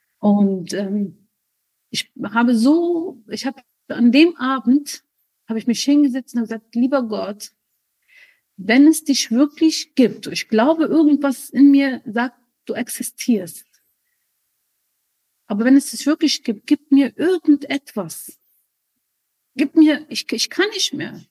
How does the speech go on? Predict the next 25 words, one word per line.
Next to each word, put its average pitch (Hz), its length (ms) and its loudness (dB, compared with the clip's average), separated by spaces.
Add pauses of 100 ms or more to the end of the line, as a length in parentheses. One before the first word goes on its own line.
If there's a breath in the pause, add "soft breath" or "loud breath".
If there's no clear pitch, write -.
(120)
Also 196 220 -6 (340)
ich - 180 -12
kann, 311 300 2
ich 233 140 -6
kann, 294 240 -2
ich - 120 -12
bin 262 100 -2
einfach 269 280 -6 (260 loud breath)
fertig - 440 -4
mit 208 140 -6
dem 185 140 -10
Leben. 180 280 -10
Ich, - 340 -10
ich - 120 -16
weiß 277 280 0
nicht - 160 -2
mehr 262 140 2 (520 soft breath)
nach 220 220 2
vorne, 285 300 6
nach, 254 140 4
ich 233 180 -2
kann 262 120 4
nicht 262 140 2
mehr - 180 0
atmen. 233 800 -2